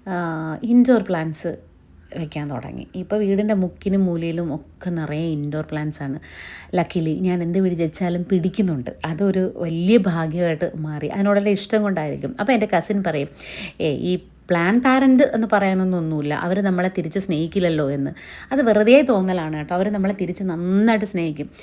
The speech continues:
പത്ത് ദിവസം നമ്മുടെ പ്ലാ-, പ്ലാന്റ്സിനെ വേറെ ആരെങ്കിലും ഒന്ന് വെള്ളം ഒഴിപ്പിക്കാൻ ഏൽപ്പിച്ചാൽ അറിയാം, പതിനൊന്നാമത്തെ ദിവസം നമ്മൾ തിരിച്ചു വരുമ്പം അവർ വാടിക്കുഴഞ്ഞ്, ആ, ഇരിക്കും.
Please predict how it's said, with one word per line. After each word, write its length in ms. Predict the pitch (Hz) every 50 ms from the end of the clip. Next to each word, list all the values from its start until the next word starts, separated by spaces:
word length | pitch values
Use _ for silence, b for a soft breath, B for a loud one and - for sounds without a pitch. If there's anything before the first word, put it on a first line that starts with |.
| B B B - -
പത്ത് 280 | 277 269 - - 392
ദിവസം 340 | 370 302 311 285 269 285 269
നമ്മുടെ 260 | 254 233 214 214 214
പ്ലാ-, 340 | 214 - 208 190 180 175 175 175 -
പ്ലാന്റ്സിനെ 560 | 180 175 180 190 196 190 196 190 170 165 170
വേറെ 280 | 175 185 196 208 240 233
ആരെങ്കിലും 440 | 202 190 180 185 185 185 185 190
ഒന്ന് 120 | 185 180 175
വെള്ളം 300 | 170 160 160 165 196 208
ഒഴിപ്പിക്കാൻ 380 | 190 165 160 - 175 165 175
ഏൽപ്പിച്ചാൽ 460 | 165 151 147 - 160 - - 180 175 160
അറിയാം, 380 | 143 139 147 143 143 156 185 B B B B B B B B - -
പതിനൊന്നാമത്തെ 680 | 196 180 190 196 202 214 220 240 254 269 269 269 262
ദിവസം 260 | 214 196 180 175 190
നമ്മൾ 200 | 190 180 175 185
തിരിച്ചു 340 | - 170 156 170 165 - 185
വരുമ്പം 340 | 160 160 160 151 151 147 - -
അവർ 160 | 190 190 190
വാടിക്കുഴഞ്ഞ്, 960 | 190 190 170 165 165 170 175 185 190 - 190 180 165 165 165 170 165 170 175 - B B B B B B B B B - -
ആ, 240 | 175 175 165 160 160
ഇരിക്കും. 380 | 196 196 185 180 147 - -